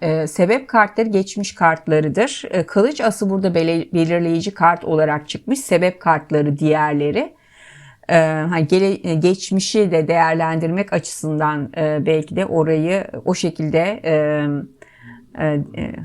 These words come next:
bir bütün olarak alırsanız faydalı olabilir.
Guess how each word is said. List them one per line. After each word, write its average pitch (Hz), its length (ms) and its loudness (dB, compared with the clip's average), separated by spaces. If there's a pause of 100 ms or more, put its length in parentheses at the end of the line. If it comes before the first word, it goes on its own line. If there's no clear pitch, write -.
(180)
bir 156 360 0
bütün 185 260 -2
olarak 156 480 0
alırsanız 165 720 -2
faydalı 160 480 2
olabilir. 151 500 -2